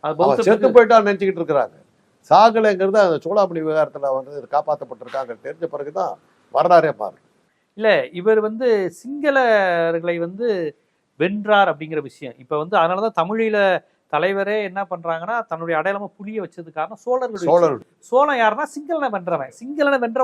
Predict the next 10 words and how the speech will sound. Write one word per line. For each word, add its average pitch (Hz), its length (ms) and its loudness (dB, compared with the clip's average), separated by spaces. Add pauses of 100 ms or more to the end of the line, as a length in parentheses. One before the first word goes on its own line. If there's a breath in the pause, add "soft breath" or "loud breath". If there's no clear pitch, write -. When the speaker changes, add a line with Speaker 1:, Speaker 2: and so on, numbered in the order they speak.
Speaker 1:
ஒரு 208 160 -2
தமிழனுடைய 214 520 -6
சின்னம் 202 240 -10
தான் 233 100 -4
புலி. 143 140 2
Speaker 2:
அவங்களே 262 400 6
அக்செப்ட் 247 340 6
பண்றானுங்க. 180 440 4 (100)
அவனுங்களுக்குள்ளார 196 720 2
வந்த 185 180 4